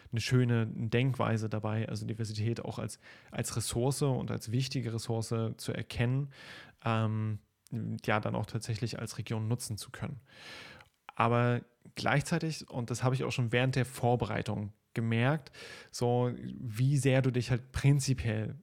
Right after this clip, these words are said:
für diese Themen rund um Diversität, Innovation, natürlich dann auch entsprechend vor dem Hintergrund der Regionalentwicklung auch so für Themen der Öffnung der Gesellschaft, so wie, wie sehr du dafür brennst.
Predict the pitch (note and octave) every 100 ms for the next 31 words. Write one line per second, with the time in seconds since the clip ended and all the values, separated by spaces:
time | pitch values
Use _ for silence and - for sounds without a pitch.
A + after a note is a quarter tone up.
0 | _ - - C3 A#2 A#2 - A#2+ A2+ A2
1 | B2 B2 A#2 A2+ A#2+ A#2 A2 - A#2+ A2+
2 | A2 - - A#2+ B2 - A#2+ A#2 A#2+ A#2
3 | - - - - - - B2 C#3+ D#3 C3+
4 | B2+ A#2 A2+ A#2 - A2+ A#2 A2 - A#2+
5 | A#2+ A#2 - A#2 C3+ C#3+ A2+ A#2 A2+ A2+
6 | A2+ A#2 B2+ C3+ B2 A2 B2 A#2 A#2 -
7 | - A#2 - A#2 - B2+ B2 A#2+ A#2 -
8 | B2+ B2+ A#2 A2+ G#2+ A2 A2+ - G#2 -
9 | - D#3+ G#2+ A2+ A2+ G#2+ A#2+ A#2 A#2+ B2
10 | A#2 A2+ A2+ - A2 A2 -